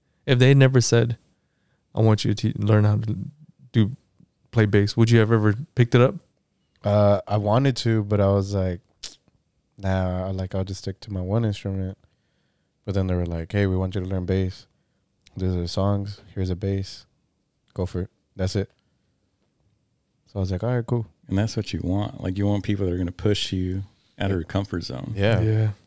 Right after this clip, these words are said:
Speaker 2: 'Cause what, what do we always say? Uh, discomfort is a sign of growth.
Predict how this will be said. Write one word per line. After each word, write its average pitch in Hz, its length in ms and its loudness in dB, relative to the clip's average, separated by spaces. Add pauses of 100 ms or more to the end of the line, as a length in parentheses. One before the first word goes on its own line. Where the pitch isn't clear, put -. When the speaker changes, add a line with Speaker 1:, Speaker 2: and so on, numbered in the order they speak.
(640)
Speaker 2:
'Cause 104 180 -4
what, 113 240 0
what 110 160 0
do 110 140 2
we 110 80 2
always 107 240 0
say? 117 240 -2
Uh, 101 140 0
discomfort 101 520 -4
is 92 140 -6
a - 20 -10
sign 95 240 -6
of 90 80 -8
growth. 95 340 -4